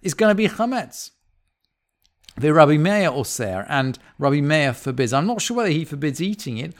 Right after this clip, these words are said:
or whether he forbids putting it into the,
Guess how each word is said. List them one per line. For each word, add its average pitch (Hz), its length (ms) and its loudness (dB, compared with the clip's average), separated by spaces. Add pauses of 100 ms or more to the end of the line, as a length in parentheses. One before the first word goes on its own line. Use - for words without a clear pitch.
(260)
or 151 120 2
whether 160 220 2
he 143 200 -2
forbids 135 600 -6 (220)
putting 165 300 0
it 139 60 -4
into 139 380 -6
the, 123 420 -6